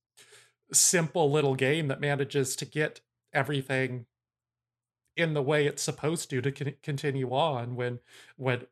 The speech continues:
he saw it as was a technical challenge for making his imagination actually appear on the screen.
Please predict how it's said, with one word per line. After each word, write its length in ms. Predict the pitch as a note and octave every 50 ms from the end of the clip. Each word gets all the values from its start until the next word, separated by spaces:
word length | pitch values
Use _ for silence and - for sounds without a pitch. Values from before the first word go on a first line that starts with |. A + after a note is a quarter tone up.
| _ _ _ _ _ _
he 280 | - - D#3+ D#3+ F3+
saw 280 | E3+ - D#3 C3 B2 A#2+
it 60 | A#2+
as 320 | B2 B2+ A#2+ A#2+ B2+ A#2+ B2+
was 300 | A2+ B2 B2+ B2 - C3+
a 120 | A#2+ A#2+
technical 520 | - - C#3+ - - E3+ D3+ - C#3 C3
challenge 480 | C3 - C#3 A2+ G#2+ A2 A#2 A#2 B2 A#2
for 180 | - B2+ A#2+ A2+
making 300 | B2+ A#2+ - C3+ C3 B2+
his 160 | C3+ C3+ C#3+
imagination 760 | B2+ B2+ B2+ B2+ C#3+ C3+ B2 A#2 C3+ B2+ - - C3 A2+ A2+
actually 380 | A2+ A#2 - - - B2+ A#2+
appear 240 | A#2 - C3+ B2+ A#2
on 100 | A#2+ A#2+
the 80 | A#2+ A2+
screen. 400 | - - D3+ D#3 C#3+ C3 C3+